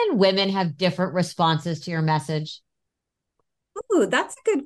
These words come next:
Speaker 2: question. I would say my audience tends to be largely female. So I get a lot of questions around, you know, "How do I get my partner to do this? How do I get my husband on board?" And for that, I'm always a big fan of, like,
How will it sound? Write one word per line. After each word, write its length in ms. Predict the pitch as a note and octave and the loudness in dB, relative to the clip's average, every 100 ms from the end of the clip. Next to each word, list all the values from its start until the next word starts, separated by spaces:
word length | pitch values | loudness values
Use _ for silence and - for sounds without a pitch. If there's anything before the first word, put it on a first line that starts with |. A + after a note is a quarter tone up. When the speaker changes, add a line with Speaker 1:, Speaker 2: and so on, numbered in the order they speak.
| - | -2
Speaker 2:
question. 720 | C4+ C#4+ - F#3+ D3 D#3 - _ _ _ - | -2 -2 -4 -2 -2 -4 -14 _ _ _ -2
I 60 | |
would 100 | C#4 | 0
say 120 | - E4+ | 2 4
my 180 | E4+ - | 4 2
audience 560 | A#3 C4 D#4+ F4+ - - | 0 2 0 -2 -6 -10
tends 360 | A3+ A3 A3 - | -6 -4 -6 -6
to 100 | B3+ | -4
be 320 | A#3+ A#3+ A3 | 0 2 2
largely 640 | - F#3+ F#3 F3+ F#3+ F#3+ | 0 0 0 -2 -4 -4
female. 460 | G3 F3+ F#3+ F#3 G3 | -4 -4 -2 -2 -2
So 180 | G3+ G3 | 0 2
I 100 | F#3+ | 2
get 200 | F#3+ G#3 | 0 0
a 60 | |
lot 160 | B3 B3 | 0 0
of 120 | A3+ - | -4 -4
questions 560 | G3 F#3+ - G3 F#3 F3 | -4 -4 -4 -6 -6 -2
around, 880 | F#3 E3+ E3+ F3 F3 F3 E3+ F3 F3 - _ _ _ _ - | -2 0 0 2 4 2 0 -6 -8 -14 _ _ _ _ -6
you 140 | G3 | -4
know, 300 | F#3 E3+ G3 - | 0 0 0 -2
"How 100 | A3 | 0
do 80 | |
I 120 | G#3 G3+ | 2 2
get 200 | C4+ A3+ | 0 0
my 140 | A3+ | -2
partner 340 | A3+ C4+ G#3 | 0 -2 -2
to 120 | F3+ F3 | -2 -2
do 180 | F3 | -2
this? 220 | E3+ F3 F3+ | 0 -2 -2
How 80 | |
do 60 | G3 | -4
I 20 | |
get 140 | G#3 G3+ | -2 -2
my 80 | A3+ | -2
husband 340 | A3+ A3 G3 | -4 -4 -2
on 140 | F3 | -2
board?" 320 | E3+ E3+ E3 E3 | 2 4 2 0
And 160 | F#3 | -4
for 100 | F3+ | 0
that, 280 | F#3+ G3+ - | 0 2 0
I'm 100 | G3 | 0
always 220 | F#3+ F#3 | 0 -2
a 20 | - | -2
big 180 | F#3 | -4
fan 160 | F#3 F3 | -2 -2
of, 120 | E3+ | -2
like, 200 | E3+ F3 | -4 -6